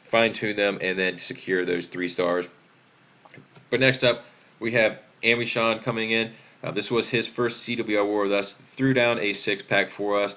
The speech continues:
And we'll take a look at both of his hits, but he's gonna come in very easily. Anytime you see that queen sitting very close to the side of the base and able to get that clan castle, you can easily just think of coming in with a mass hog attack,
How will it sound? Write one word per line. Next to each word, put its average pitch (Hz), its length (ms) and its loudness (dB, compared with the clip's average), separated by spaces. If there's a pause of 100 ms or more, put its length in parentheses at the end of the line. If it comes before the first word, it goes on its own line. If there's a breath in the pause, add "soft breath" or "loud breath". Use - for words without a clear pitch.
(240 loud breath)
And 87 120 -4
we'll 95 80 0
take 117 240 0
a 110 100 0
look 101 320 -2
at 87 240 -4
both 135 240 2
of 117 80 -2
his 113 220 0
hits, 107 260 0 (240 loud breath)
but - 80 -4
he's 117 100 -2
gonna 123 140 2
come 117 240 -2
in 107 140 0
very 113 260 2
easily. 104 400 -2
Anytime 123 400 -2
you 110 100 -4
see 107 220 -4
that 98 200 -2
queen 104 340 -4
sitting 101 280 -4
very 98 200 0
close 95 300 -4
to - 100 -14
the 92 100 -4
side 98 320 0
of 90 180 -2
the 90 120 -8
base 95 340 0 (320 loud breath)
and 120 240 2
able 110 180 2
to 104 60 0
get 98 220 -2
that 98 160 2
clan 98 260 -4
castle, 98 480 -2 (240 loud breath)
you 120 80 -10
can 123 180 -2
easily 120 300 -2
just 107 220 -6
think 101 240 -2
of 95 260 -2
coming 98 280 -6
in 92 120 -2
with 92 160 -6
a 95 60 -4
mass 92 280 -2
hog 92 220 -2
attack, 92 400 -2